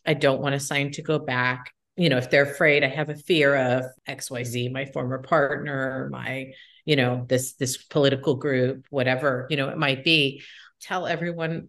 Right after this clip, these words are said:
I consult with, you know, to also mention that they've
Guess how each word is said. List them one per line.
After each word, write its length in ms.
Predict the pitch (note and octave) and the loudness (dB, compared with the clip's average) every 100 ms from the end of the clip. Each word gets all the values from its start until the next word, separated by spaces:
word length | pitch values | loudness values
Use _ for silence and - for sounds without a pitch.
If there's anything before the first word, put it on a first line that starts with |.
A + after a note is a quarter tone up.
| - D#3+ | -2 -2
I 60 | |
consult 560 | D#3 D#3 D3 F3 E3+ - | 0 -2 2 2 2 2
with, 260 | D3 C#3+ C#3+ - E3 | 2 2 -2 -8 -4
you 60 | |
know, 160 | D3 C#3+ D3 | -2 -2 -6
to 100 | - | -6
also 460 | D#3+ C#3+ C#3+ D#3+ C#3+ C#3 - - _ | -4 -2 -2 2 2 0 -6 -20 _
mention 500 | D#3+ E3 F3+ G3 - E3 | 4 4 4 0 -2 -2
that 140 | D3 | 2
they've 220 | C#3+ C#3+ | 0 0